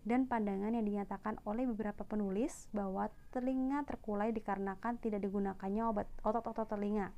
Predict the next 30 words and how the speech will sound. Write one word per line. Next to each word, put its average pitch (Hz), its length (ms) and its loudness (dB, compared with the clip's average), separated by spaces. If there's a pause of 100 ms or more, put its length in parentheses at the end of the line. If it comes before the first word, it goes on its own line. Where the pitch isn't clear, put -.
(680)
Karena 196 320 0
hewan 220 320 2
itu 247 320 0
jarang 226 320 2
sekali 240 240 -2
mendengar 220 560 2
suara 202 320 0
bahaya, 196 560 4
sepertinya 202 560 0
mungkin 202 320 2
saja 196 160 0
benar. 196 400 2 (1040)
Ada 285 240 8
banyak 277 160 8
hukum 247 320 2
yang 233 160 4
mengatur 202 400 0
variasi, 202 640 -2
beberapa 196 480 -2
di 208 160 0
antaranya 202 560 2
dapat 220 400 0
dilihat 220 480 0 (160)
samar-samar. 208 800 0 (480)
Dan 247 160 4
selanjutnya 233 560 2
akan 226 200 2
dijelaskan 196 480 0
secara 190 280 -4
singkat. 214 360 -2